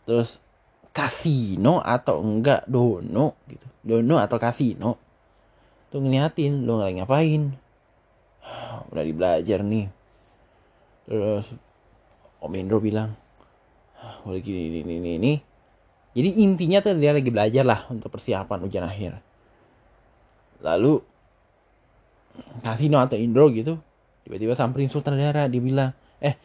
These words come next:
kalau, eh, untuk minggu ini adegannya Indro jangan banyak biar dia fokus." Memang mereka saling semangat tuh selesai kuliah. Dan sekarang gue butuh itu.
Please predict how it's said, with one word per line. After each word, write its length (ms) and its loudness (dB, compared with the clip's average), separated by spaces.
kalau, 280 6
eh, 120 -4
untuk 200 -2
minggu 240 2
ini 320 6
adegannya 480 4
Indro 240 2
jangan 240 2
banyak 320 0
biar 240 -4
dia 80 -6
fokus." 400 -12
Memang 240 0
mereka 320 0
saling 240 0
semangat 400 -4
tuh 80 -10
selesai 400 -8
kuliah. 360 -4
Dan 160 -6
sekarang 320 -6
gue 120 2
butuh 280 -4
itu. 280 -6